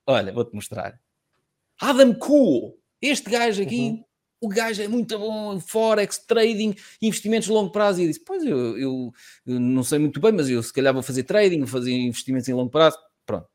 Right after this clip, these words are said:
Speaker 1: agora só faço investimentos em beldades, longo prazo.
Speaker 2: <laughs>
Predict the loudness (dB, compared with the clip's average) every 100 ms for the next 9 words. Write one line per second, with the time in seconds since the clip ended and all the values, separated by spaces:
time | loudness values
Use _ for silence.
0 | -8 -6 -4 -4 -4 -4 -8 -12 -12 -12
1 | -8 -8 -8 -6 -4 -6 -6 -6 -8 -12
2 | -20 _ _ _ -14 -6 -2 -2 -2 -4
3 | -6 -4 2 2 2 -2 -8